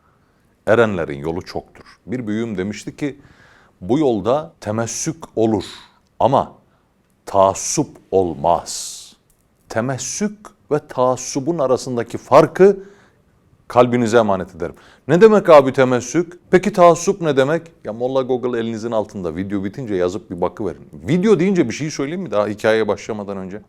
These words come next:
Agacım siz niye seyredip de abone olmuyorsunuz ya? Abone de oluverin.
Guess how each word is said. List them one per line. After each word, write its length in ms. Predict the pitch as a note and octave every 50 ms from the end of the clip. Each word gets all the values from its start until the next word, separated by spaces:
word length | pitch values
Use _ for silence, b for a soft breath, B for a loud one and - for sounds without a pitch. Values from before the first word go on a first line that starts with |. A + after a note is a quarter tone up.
| -
Agacım 360 | - - A#2 D3+ D3+ E3 E3 -
siz 240 | - - A#2+ A2+
niye 180 | B2 E3+ G3+ G#3+
seyredip 480 | G#3 - E3 D3+ C3 A#2+ G#2 F#2+ - -
de 80 | G2+
abone 280 | D#2+ F2+ E2 F2+ E2+ E2+
olmuyorsunuz 680 | D#2 D2+ D2 C#2 C#2 C2+ - - - C#2+ C2 C2+ -
ya? 140 | D2+ D#2 G2 _ _ _ _ _ _ _ _ _ _ _ _ _ _ _ -
Abone 320 | - G2 F2+ E2+ E2+ D2
de 40 | D2+
oluverin. 340 | C#2 C2+ C#2 C#2+ C2 -